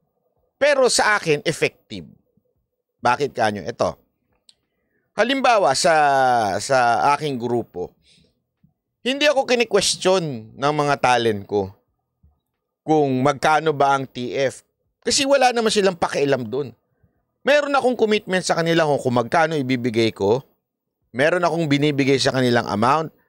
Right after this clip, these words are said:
At masaya naman sila. At lahat libre. They cannot question me on how much ako maningil. Okay? Pero, sa totoo lang,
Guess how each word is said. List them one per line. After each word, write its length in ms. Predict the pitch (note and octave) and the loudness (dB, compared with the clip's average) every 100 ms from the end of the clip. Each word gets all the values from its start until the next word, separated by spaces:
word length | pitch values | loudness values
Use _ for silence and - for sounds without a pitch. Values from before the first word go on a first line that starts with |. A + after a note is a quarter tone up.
| _ | _
At 160 | - | -4
masaya 400 | - A3+ G#3+ G3 | -2 -2 0 2
naman 240 | F#3+ E3 D3+ | 2 0 0
sila. 400 | B2+ A#2 A#2+ D3 - _ | 0 2 2 0 -4 _
At 240 | - A#3 A3+ | -4 -4 -2
lahat 400 | G#3+ A#3 - C#3 | -2 -2 -4 -6
libre. 480 | C3 F#2+ A#2+ B2+ - _ _ _ _ _ _ | -6 -2 0 0 -2 _ _ _ _ _ _
They 240 | E3 C#4 | -2 -2
cannot 400 | - B3 A#3+ - | 0 0 0 -4
question 640 | - G#3+ G3+ - - F3+ F3 | -2 0 0 -4 -2 -2 -2
me 160 | E3 | -2
on 160 | D3 C#3+ | -2 0
how 240 | D3+ D#3+ | 2 2
much 240 | D#3 D3 - | 0 0 -2
ako 160 | C#3 | -2
maningil. 640 | C#3 B2+ A#2 A#2+ D3 G#2 D#2+ _ _ _ _ | 0 0 0 0 0 0 -6 _ _ _ _
Okay? 420 | F2+ F2+ A2 C#3 - _ _ _ _ _ _ - | -12 -4 -2 -2 -6 _ _ _ _ _ _ 0
Pero, 540 | E5 E5 G#3+ G3+ G3+ _ _ _ _ _ | 2 4 2 2 -2 _ _ _ _ _
sa 160 | B3 | -4
totoo 320 | B3+ C4 - C#4 | -2 -2 2 2
lang, 480 | B3+ C#3+ C#3 C#3+ | 4 2 -2 -10